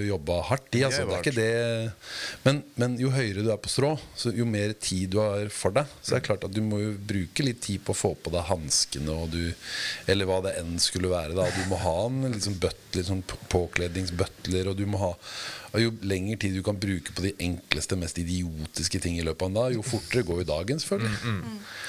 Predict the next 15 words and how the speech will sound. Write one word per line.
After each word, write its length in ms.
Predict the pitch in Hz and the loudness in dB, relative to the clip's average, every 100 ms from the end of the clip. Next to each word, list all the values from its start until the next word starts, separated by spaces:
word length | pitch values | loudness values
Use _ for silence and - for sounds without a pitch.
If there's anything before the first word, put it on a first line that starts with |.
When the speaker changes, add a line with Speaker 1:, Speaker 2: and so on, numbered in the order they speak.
| - - | -10 -2
Speaker 1:
Så 60 | 120 | 2
du 80 | |
må 380 | 127 113 104 98 | 2 2 0 0
på 80 | 101 | 0
en 80 | 117 | 0
måte, 240 | 107 - | 0 0
du, 80 | 101 113 - 101 - - - 110 | -2 -2 -2 -6 -6 -8 -8 0
alle 220 | 120 117 110 | 2 2 2
sånn 140 | 113 | 0
frimurlosjeopplegg, 1700 | - 95 85 82 90 92 92 95 92 92 - 101 - - 98 98 90 87 101 | 0 0 0 0 0 0 0 0 0 2 2 0 -4 -4 0 0 0 -2 0
eller 160 | 98 | 0
liksom 160 | 95 101 | 0 0
at 140 | 101 104 | 0 0
de, 80 | 104 | 0
du 160 | 104 | 0